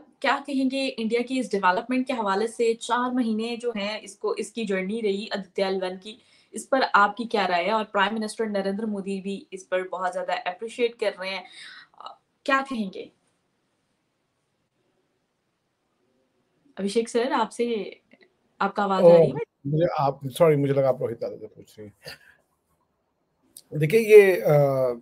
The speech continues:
Speaker 2: it's a technological feat, और मैंने बार-बार कहा कि, अ, science of,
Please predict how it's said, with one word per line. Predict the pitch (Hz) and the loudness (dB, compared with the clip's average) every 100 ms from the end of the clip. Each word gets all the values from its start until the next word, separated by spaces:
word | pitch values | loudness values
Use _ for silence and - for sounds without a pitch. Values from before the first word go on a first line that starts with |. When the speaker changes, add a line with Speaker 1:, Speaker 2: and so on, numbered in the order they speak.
| 165 | -2
Speaker 2:
it's | 151 160 | 4 6
a | |
technological | 151 160 151 156 151 185 165 165 | 6 8 8 8 6 2 2 0
feat, | 180 - - _ _ _ _ _ _ _ | -4 -4 -16 _ _ _ _ _ _ _
और | 135 131 | 0 0
मैंने | 123 143 151 | 2 4 6
बार-बार | 143 143 151 151 | 4 6 6 6
कहा | 147 139 143 | 4 6 4
कि, | - 135 135 127 120 | 0 -6 -4 0 0
अ, | 113 110 113 | 0 -2 -6
science | - - 139 156 165 - - 156 | -6 2 4 6 4 -2 -2 4
of, | 139 | 4